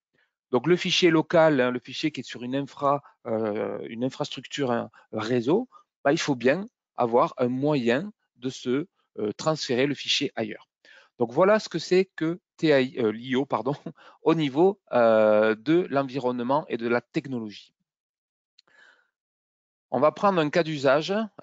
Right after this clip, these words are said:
qui va consister à transférer un fichier ou un lot de fichiers d'un endroit vers un autre endroit et, euh,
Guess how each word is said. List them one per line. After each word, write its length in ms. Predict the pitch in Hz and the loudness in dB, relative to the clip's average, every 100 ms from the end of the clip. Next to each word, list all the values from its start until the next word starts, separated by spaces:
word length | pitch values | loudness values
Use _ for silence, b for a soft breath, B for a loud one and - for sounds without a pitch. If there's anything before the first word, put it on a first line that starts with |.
| - | -10
qui 100 | - | -4
va 120 | 110 113 | -2 -2
consister 560 | 143 135 143 - 147 | -2 -6 -10 -4 2
à 80 | 117 | 2
transférer 800 | - 160 156 - 147 127 131 127 | 2 -2 -2 -4 -4 -2 0 -2
un 160 | 113 | -4
fichier 420 | 117 123 - - 139 | -10 -8 -4 -2 0
ou 140 | 117 | 0
un 60 | 120 | 2
lot 240 | 131 151 | 4 4
de 100 | 143 | 2
fichiers 340 | - 135 156 | -4 -6 -2
d'un 180 | 127 120 | 0 2
endroit 640 | 123 131 120 131 139 135 - _ _ | 0 0 -2 2 2 2 -4 _ _
vers 240 | 110 123 113 | -2 0 0
un 100 | 110 | -4
autre 240 | 113 - | -8 -6
endroit 540 | 123 123 139 165 196 - B B B | -6 -4 0 2 0 -6 B B B
et, 240 | 120 131 156 | -4 0 4
euh, 220 | 123 | 4